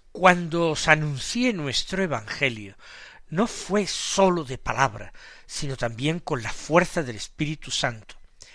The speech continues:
y con plena convicción. Sabéis cómo nos comportamos ante vosotros para vuestro bien. Vuestra fe en Dios se ha difundido por doquier,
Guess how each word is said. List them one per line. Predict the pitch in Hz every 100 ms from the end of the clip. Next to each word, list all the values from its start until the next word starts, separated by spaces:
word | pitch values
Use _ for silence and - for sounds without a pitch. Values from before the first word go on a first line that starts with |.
| - -
y | 156
con | - 120
plena | 113 143 160 165
convicción. | - 120 101 107 - 127 107 101 - - _ - - - -
Sabéis | - - 120 135 170 202 - - - -
cómo | - 147 151
nos | 139
comportamos | - 135 120 117 123 - - 151 151 143 123
ante | 110 -
vosotros | 110 110 - 170 - 160 160 - - - - -
para | 135 120
vuestro | 104 113 - 117 110
bien. | 113 107 101 - - _ _ - - - -
Vuestra | - 143 -
fe | 147 -
en | 240
Dios | 170 196 240 - - - -
se | - -
ha | 143
difundido | 139 - 151 131 113 185 180 -
por | 147 120
doquier, | 120 - 127 110